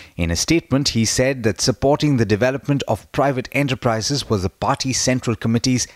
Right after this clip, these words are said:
consistent policy. The remarks come after top officials moved to shore up confidence with a rare show of coordinated comments on Friday.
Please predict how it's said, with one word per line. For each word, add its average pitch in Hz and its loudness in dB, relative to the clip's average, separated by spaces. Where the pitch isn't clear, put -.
consistent 127 0
policy. 127 -2
The 90 2
remarks 113 0
come 147 0
after 127 0
top - -2
officials 135 2
moved 123 2
to - 0
shore 120 0
up - -2
confidence 120 0
with 90 -2
a 90 2
rare 113 0
show 117 2
of - -4
coordinated 127 0
comments 120 -2
on 98 -2
Friday. 104 -2